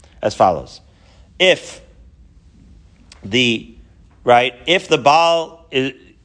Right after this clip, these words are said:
is right away, is made for her neder, okay? V'lo hispik ha'av lishma ad shemes ha'Baal. And now, again, it's a team, right? It has to be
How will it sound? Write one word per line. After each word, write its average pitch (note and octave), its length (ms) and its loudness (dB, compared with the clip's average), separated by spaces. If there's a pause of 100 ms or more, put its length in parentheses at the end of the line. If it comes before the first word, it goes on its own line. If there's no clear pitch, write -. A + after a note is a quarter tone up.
(440)
is C3 360 -2 (200)
right C#3 240 2
away, A#2 460 0 (180)
is G#2+ 100 -16
made C3 220 -2
for C#3 100 -6
her B2+ 120 -6
neder, F#2+ 400 -4 (880)
okay? G2+ 460 -8 (280)
V'lo D3 380 2
hispik F#3+ 640 0
ha'av C3+ 540 2
lishma A#2+ 640 -2
ad A2+ 80 -4
shemes G#2 640 -10 (720)
ha'Baal. G#2 640 -2 (1120)
And B2 340 -2 (140)
now, E3+ 640 0
again, C3 320 -2
it's A#2+ 180 -8
a C3+ 40 -16
team, A2 420 -10
right? A#2 240 -2
It B2 60 -10
has C3+ 220 -2
to C#3+ 60 -18
be D3 440 -6